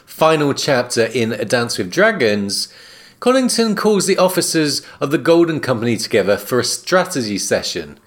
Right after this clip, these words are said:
It seems like most of the officers are content with their victories so far and think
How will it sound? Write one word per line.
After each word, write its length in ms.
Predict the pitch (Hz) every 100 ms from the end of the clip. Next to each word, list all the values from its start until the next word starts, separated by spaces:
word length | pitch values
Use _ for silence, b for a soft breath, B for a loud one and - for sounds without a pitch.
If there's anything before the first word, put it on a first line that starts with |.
| b b b b -
It 120 | 202
seems 420 | - 226 214 208
like 240 | 202 190
most 320 | 175 202 - 175
of 100 | 143
the 80 |
officers 520 | 165 - - 127 98 -
are 120 | 135
content 800 | 139 120 - 185 147 110 - 120
with 140 | 101
their 120 | 120
victories 680 | 107 175 - - 117 110 -
so 280 | - 135 123
far 540 | - 160 160 90 82 B B B
and 160 | 202 190
think 460 | 220 220 196 -